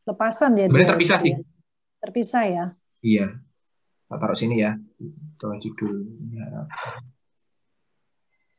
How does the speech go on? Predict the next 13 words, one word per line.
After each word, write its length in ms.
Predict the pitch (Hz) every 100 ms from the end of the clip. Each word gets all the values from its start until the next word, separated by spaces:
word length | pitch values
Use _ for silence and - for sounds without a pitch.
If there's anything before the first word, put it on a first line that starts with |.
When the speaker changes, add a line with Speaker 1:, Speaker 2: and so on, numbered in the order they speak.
| _ _ _ _ _ _ _ _ _ 403 _ _ _ _ _ _ _ _ _
Speaker 2:
Ini 60 | 123
terpisah 320 | 123 117 120
sebenarnya. 480 | 123 110 104 107 156 - _ - _ _ _ _ _ _ _ _ _ _ _ - 139 131 - -
Terpisah-pisah. 880 | 131 127 123 123 - 123 127 127 127 _ _ _ _ _ _ _ _ _ _ _ _ _ _ _ _ _ _ _ _ _
Selamat 280 | 117 120 123
datang 120 | 165 156
yang 60 | 151
sudah 160 | 135
datang. 300 | 131 147 165 165 151 - _ _ _ _ _ _ _ _ _ _ _ _
Yang 140 | 123
baru 120 | 127 123
datang, 200 | 131 151
Ding. 160 | 135 147